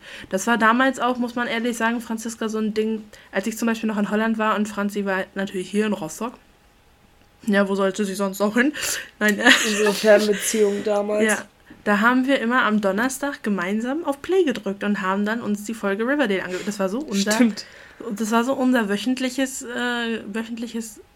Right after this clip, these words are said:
Speaker 1: Treffen.
Speaker 2: Ritual.
Speaker 1: Und Ritual. Und <clears throat> hätten wir nicht gebraucht, sag ich mal an der Stelle. Wir haben auch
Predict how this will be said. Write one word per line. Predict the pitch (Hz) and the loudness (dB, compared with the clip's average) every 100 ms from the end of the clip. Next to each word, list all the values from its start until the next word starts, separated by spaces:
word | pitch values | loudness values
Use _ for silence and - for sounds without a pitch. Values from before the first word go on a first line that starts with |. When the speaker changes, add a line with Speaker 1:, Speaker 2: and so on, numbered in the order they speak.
| _ - - _ _ _ _ _ _ _ _ _ _ _ _ _ _ _ _ _ _ _ _ - | _ -20 -20 _ _ _ _ _ _ _ _ _ _ _ _ _ _ _ _ _ _ _ _ -8
Speaker 1:
Treffen. | 220 226 196 170 - - | -2 -2 -4 -10 -14 -2
Speaker 2:
Ritual. | 220 214 202 196 190 | 0 2 4 4 6
Speaker 1:
Und | 233 226 - - - | 4 2 -4 -18 -8
Ritual. | - 247 262 240 220 208 | -2 0 2 2 2 2
Und | - 220 208 - - | 2 0 -2 -6 4
<clears throat> | 285 247 214 185 - - _ | 8 8 6 0 -8 -20 _
hätten | - 208 226 | -4 -2 2
wir | 226 | 4
nicht | 226 220 | 4 2
gebraucht, | 214 202 190 185 | -2 0 2 2
sag | - 180 | -2 -6
ich | 175 | -6
mal | 180 | -6
an | 160 | -6
der | 160 160 | -6 -6
Stelle. | - 175 175 | -6 -6 -4
Wir | 185 | -4
haben | 190 | -2
auch | 202 | -4